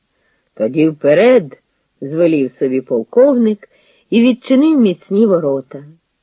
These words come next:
Став під вікном, прокашлявся задля годиться і крикнув: «Добрий вечір!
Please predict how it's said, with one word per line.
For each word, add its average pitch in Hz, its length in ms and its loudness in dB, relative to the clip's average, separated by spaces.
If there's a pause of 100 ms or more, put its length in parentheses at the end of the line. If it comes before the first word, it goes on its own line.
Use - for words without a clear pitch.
(140)
Став 285 260 0
під 202 240 -4
вікном, 196 640 -2
прокашлявся 214 1120 -2
задля 175 340 -2
годиться 180 640 -6
і 185 100 -4
крикнув: 131 720 -6 (640)
«Добрий 269 520 2
вечір! 185 800 2